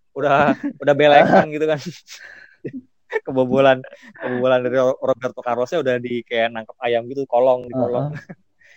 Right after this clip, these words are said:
Speaker 1: <laughs> Ya, maksudnya, apa ya, kalau gue bilang, eh, ya, sampai dua ribu dua tiga,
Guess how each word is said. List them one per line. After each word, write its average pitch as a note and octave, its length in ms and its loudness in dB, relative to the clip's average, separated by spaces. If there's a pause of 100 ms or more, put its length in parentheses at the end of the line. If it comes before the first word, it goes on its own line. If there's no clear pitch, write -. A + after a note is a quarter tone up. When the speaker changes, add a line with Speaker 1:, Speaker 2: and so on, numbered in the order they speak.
(200)
Speaker 1:
<laughs> - 0 -
Ya, D#3+ 100 -12 (300)
maksudnya, G#3+ 360 -4 (720)
apa E4+ 320 -18
ya, A#2+ 80 -4
kalau C3 240 -6
gue C3+ 80 -4
bilang, G#3 160 -8 (1300)
eh, E3+ 520 0 (2500)
ya, G#2+ 160 -6
sampai A2+ 240 -16
dua A2+ 160 -10
ribu A2 160 -14
dua G#2+ 160 -10
tiga, A#2 380 -10